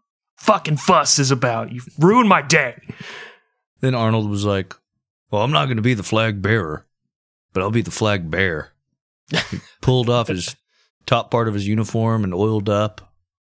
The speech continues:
Speaker 2: All the big old hairy barrel chest.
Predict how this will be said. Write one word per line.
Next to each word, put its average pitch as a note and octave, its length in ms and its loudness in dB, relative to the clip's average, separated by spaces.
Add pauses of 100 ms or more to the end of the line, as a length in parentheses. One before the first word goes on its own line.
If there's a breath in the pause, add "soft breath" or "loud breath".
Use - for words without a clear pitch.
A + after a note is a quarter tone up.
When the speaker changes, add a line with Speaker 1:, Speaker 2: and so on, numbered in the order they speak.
(360)
Speaker 2:
All A2 100 -6
the F#2 60 -6
big F#2 220 -4
old F#2+ 240 -4
hairy G#2 420 0
barrel F#2 420 0
chest. - 640 -4